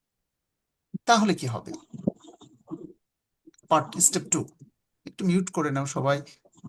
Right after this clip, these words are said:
আমি অবশ্যই পড়া ধরবো by rotation-এ। যাকে ধরবো সেই রেসপন্স করবে, হ্যাঁ? এখন আমরা শিখবো সাবজেক্টে যদি দুটি শব্দ থাকে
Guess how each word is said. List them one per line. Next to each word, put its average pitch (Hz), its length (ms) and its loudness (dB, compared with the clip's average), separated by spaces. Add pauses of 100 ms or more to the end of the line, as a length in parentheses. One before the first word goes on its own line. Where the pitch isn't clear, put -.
আমি 147 180 -6
অবশ্যই 160 340 0
পড়া 147 180 4
ধরবো 139 280 -2
by 131 160 6
rotation-এ। 127 480 -2
যাকে 131 240 0
ধরবো 180 240 4
সেই 190 220 4
রেসপন্স 135 400 2
করবে, 123 300 -6
হ্যাঁ? 202 180 0 (3000)
এখন 180 240 6
আমরা 247 160 6
শিখবো 226 320 2
সাবজেক্টে 226 580 4
যদি 233 260 0
দুটি 175 380 -2
শব্দ 139 420 0
থাকে 139 540 -4